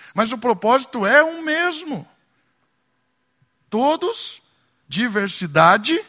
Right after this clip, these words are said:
diferença, com o mesmo propósito. Uma igreja em, onde a diversidade não fazia com que houvesse separação, briga,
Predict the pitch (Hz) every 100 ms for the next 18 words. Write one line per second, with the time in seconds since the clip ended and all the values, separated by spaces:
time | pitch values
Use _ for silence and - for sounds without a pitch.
0 | - 165 262 - 190 180 254 277 - 403
1 | _ _ _ - 269 294 247 240 247 285
2 | 320 320 339 359 381 330 - 147 _ _
3 | _ _ _ _ _ - 240 269 226 262
4 | 277 269 262 - 277 285 277 226 _ -
5 | 226 202 285 262 262 247 247 196 196 214
6 | 254 233 294 277 _ _ 180 226 302 294
7 | - 240 185 143 254 277 240 220 - 262
8 | 254 208 180 247 254 285 277 - _ _
9 | - 262 262 254 247 240 - 226 262 202
10 | 135 _ _ 131 151 254 294 233 208 -